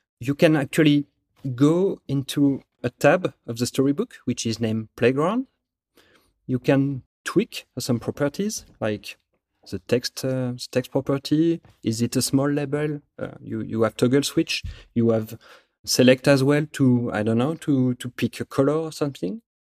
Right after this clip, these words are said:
When the component looks like what you want, you can display the code and copy paste it into your, into your project, and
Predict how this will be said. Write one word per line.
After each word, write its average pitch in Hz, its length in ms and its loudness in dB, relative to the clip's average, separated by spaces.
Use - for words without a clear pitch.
When 127 300 2
the 143 100 -2
component 147 720 2
looks 127 460 -2
like 135 300 4
what 127 300 2
you 143 60 2
want, 175 400 0
you 120 220 -2
can 117 560 0
display 120 360 0
the 110 120 -4
code 185 380 -2
and 123 160 -4
copy 135 240 -4
paste - 420 -6
it 135 180 -6
into 127 280 -4
your, 110 640 -2
into 113 260 -8
your 113 160 -2
project, 127 480 -4
and 117 200 -6